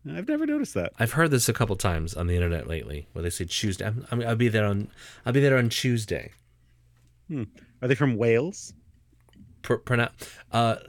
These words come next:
Speaker 2: I've said this joke on the, on the pod before, but I'll say it again. So, um,
Speaker 1: <laughs>
Speaker 2: there was an American tourist, or no, there was
Speaker 1: Uh-huh.
Speaker 2: American, and there were these tourists sitting on a, um, a bench, a park bench, right? And they were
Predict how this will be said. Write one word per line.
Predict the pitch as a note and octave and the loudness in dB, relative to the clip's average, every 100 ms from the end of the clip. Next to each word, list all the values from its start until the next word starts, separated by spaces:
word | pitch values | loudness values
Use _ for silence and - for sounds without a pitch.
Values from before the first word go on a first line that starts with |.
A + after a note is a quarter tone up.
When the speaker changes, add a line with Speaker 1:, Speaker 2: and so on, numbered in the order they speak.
| - _ | -20 _
Speaker 2:
I've | - A2+ | 0 4
said | C3+ | 4
this | A2 G#2 | 4 2
joke | G#2+ G2 | 2 2
on | F#2 | 0
the, | F2+ | -2
on | C#2 | -2
the | F2+ | -6
pod | - E2 | -4 -8
before, | - - D2+ | -8 -8 -6
but | D2 D#2 | -4 -6
I'll | |
say | - D#2+ | -4 -6
it | |
again. | D2 B1+ D#2 - - - - - | -6 -10 -12 -16 -20 -20 -20 -10
So, | - G#2+ F#2+ F2 F2 _ _ _ _ | 0 4 4 2 -4 _ _ _ _
um, | G2 F#2+ F2+ F2 F2 A#2 - | 0 2 2 0 0 -2 -4
Speaker 1:
<laughs> | B2 - | -8 0
Speaker 2:
there | F#2+ | 0
was | F#2 | 0
an | |
American | F#2 G2 F#2 F#2 | 0 0 0 -2
tourist, | - G2 F2 E2+ - - | 0 0 0 -2 -6 -4
or | G#2+ | 2
no, | A2+ A#2 | 4 4
there | G2+ | 4
was | G2+ | 4
Speaker 1:
Uh-huh. | A#2 | 6
Speaker 2:
American, | B2+ B2 A#2 A#2 A2 A2 - - - - | 8 6 6 4 4 0 -4 -16 -14 -2
and | G#2 | 2
there | G2+ | 4
were | |
these | G2 F#2+ | 2 0
tourists | - D3+ A#2+ G#2 | 2 6 6 4
sitting | A2 G#2+ | 4 4
on | G2 F#2+ F#2 F2+ - - _ - | 4 2 0 -2 -6 -20 _ -6
a, | G2 F#2+ F2+ | 0 2 2
um, | F2 F2 E2+ E2+ E2 F#2 _ _ - - | 2 0 -2 -4 -8 -10 _ _ -18 -8
a | F2+ | -2
bench, | G#2 E2+ - - | 0 0 -2 -6
a | - | -2
park | G#2 F2+ | -2 0
bench, | E2+ D2+ - | -2 -6 -4
right? | E2 E2 - | -4 -4 -6
And | F2 | -4
they | E2+ | -2
were | E2+ | -4